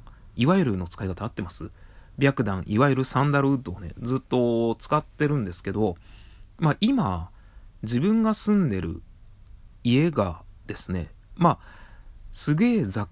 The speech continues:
くり説明しますと、玄関があって、まあ、ちょっと歩いて、部屋があるっていう感じなんですね。まあ、玄関、キッチンというか、まあ、キッチン、ワンケーなんで、キッチン部屋の中にあるんですけど、まあ、そこの部屋があるんですけど、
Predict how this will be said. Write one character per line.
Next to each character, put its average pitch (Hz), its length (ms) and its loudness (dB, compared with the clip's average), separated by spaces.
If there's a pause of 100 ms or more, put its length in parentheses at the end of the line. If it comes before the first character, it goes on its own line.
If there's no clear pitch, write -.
く 170 100 0
り 135 80 2
説 98 300 -4
明 98 100 0
し - 140 -2
ま 101 100 -2
す - 100 -6
と、 87 240 -2 (280)
玄 196 300 4
関 110 260 0
が 92 120 -2
あ 90 40 -4
っ 85 40 -8
て、 90 360 -8 (720)
ま 185 180 2
あ、 143 40 -2
ち - 140 0
ょ - 20 4
っ 170 100 -10
と 101 220 2
歩 107 100 0
い 95 80 -2
て、 - 240 -14 (720)
部 127 80 4
屋 120 160 6
が 90 140 -4
あ 87 60 -4
る - 80 -10 (400)
っ - 40 -14
て 147 60 4
い - 40 6
う 123 40 2
感 110 160 0
じ 101 100 -4
な 95 60 -2
ん 80 60 -8
で - 60 -10
す - 80 -8
ね。 123 160 -4 (1300)
ま 151 300 4
あ、 - 40 -10
玄 190 300 2
関、 101 440 0 (280)
キ - 120 -2
ッ 233 120 -8
チ 131 140 2
ン 104 60 2
と - 80 -4
い 104 60 0
う - 20 -12
か、 107 60 -4
ま 101 80 0
あ、 - 20 -6
キ - 140 -4
ッ - 100 -4
チ - 160 -2
ン、 90 80 -4
ワ 143 140 6
ン 202 100 2
ケ 190 200 2
ー - 20 2
な 110 100 0
ん 95 80 -4
で、 87 240 -8 (120)
キ 185 100 -2
ッ 165 80 -4
チ 110 140 -2
ン 90 140 -2
部 117 80 0
屋 123 120 4
の 123 60 0
中 120 180 0
に 95 80 -4
あ 90 40 -4
る 87 40 -6
ん 85 40 -6
で 87 60 -4
す - 80 -4
け 143 60 0
ど、 156 60 2
ま 143 60 2
あ、 - 40 2
そ - 140 -4
こ 120 100 -4
の 117 100 0
部 - 140 -4
屋 117 160 2
が 95 100 -4
あ 95 60 -6
る 87 60 -10
ん 78 60 -12
で - 60 -16
す - 100 -8
け 98 100 -6
ど、 98 200 -2